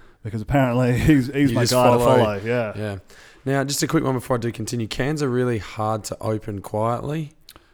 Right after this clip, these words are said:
Speaker 1: Yeah, you're trying to sneak that one away there, and I don't think it's working so well for
Speaker 2: <laughs> Yeah,
Speaker 1: you.
Speaker 2: so away we go. Uh, former Rutgers head coach Greg Schiano has been hired.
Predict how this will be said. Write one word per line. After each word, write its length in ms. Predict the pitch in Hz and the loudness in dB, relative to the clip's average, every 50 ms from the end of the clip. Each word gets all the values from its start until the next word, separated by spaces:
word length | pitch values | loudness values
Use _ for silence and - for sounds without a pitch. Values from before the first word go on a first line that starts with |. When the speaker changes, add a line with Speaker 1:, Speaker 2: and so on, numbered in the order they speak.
| _ _ _ _ _ _ _ _ - | _ _ _ _ _ _ _ _ -8
Speaker 1:
Yeah, 300 | 135 139 127 123 117 120 - - - _ _ _ _ | -2 -2 0 0 0 -2 -6 -10 -20 _ _ _ _
you're 160 | - 123 131 139 | -10 -8 -8 -6
trying 280 | - - 185 196 196 | -4 -2 -2 0 2
to 180 | 180 147 127 123 | 2 0 0 -2
sneak 380 | - - - 143 139 135 139 | -4 -6 -4 -2 -2 -2 -2
that 180 | 135 127 120 117 | -2 -4 -4 -2
one 120 | 120 117 113 | -2 -2 -2
away 260 | 107 104 104 107 117 | -2 -2 -2 -2 -2
there, 240 | 113 110 104 107 107 | -2 -4 -4 -4 -4
and 140 | 107 113 117 | -4 -2 -2
I 80 | 120 127 | -2 -2
don't 80 | 131 123 | -2 -4
think 120 | 117 113 | -4 -6
it's 100 | 110 - | -6 -4
working 260 | 117 113 113 107 107 | -4 -4 -4 -6 -6
so 140 | - - - | -8 -4 0
well 280 | - - 135 127 - 185 | 2 4 4 6 6 4
for 120 | - - | 4 4
Speaker 2:
<laughs> 120 | 175 - 117 | 2 2 2
Yeah, 160 | 120 117 107 | 2 0 0
Speaker 1:
you. 60 | 104 | 0
Speaker 2:
so 260 | 95 104 107 104 104 | -2 -4 -4 -2 -2
away 180 | 110 127 139 135 | 0 2 2 2
we 120 | 123 117 | 0 0
go. 200 | 107 107 98 90 82 - - - - - - - - | -2 -4 -4 -6 -8 -12 -18 -20 -20 -20 -20 -10 -4
Uh, 420 | - 131 139 139 135 139 139 131 - - - - - _ _ _ _ _ _ | -2 0 0 2 2 0 0 -2 -4 -8 -20 -20 -20 _ _ _ _ _ _
former 340 | - - 185 202 214 202 | 2 4 6 6 6 6
Rutgers 500 | 175 147 180 190 - 151 165 175 151 120 | 4 4 4 2 2 0 0 0 0 0
head 260 | - - 139 131 110 - | 0 0 0 0 -2 -2
coach 400 | - 127 120 110 104 - - - | 0 0 0 0 0 -4 -6 -4
Greg 160 | - 127 113 | -2 -2 -2
Schiano 500 | 107 - - 113 110 113 113 117 117 110 | -2 -4 -4 -2 -2 0 0 0 -2 -2
has 140 | 117 113 101 | -2 -4 -4
been 160 | - 117 107 | -6 -6 -4
hired. 440 | 92 104 101 104 107 123 143 139 | -2 -2 0 0 0 0 -2 -4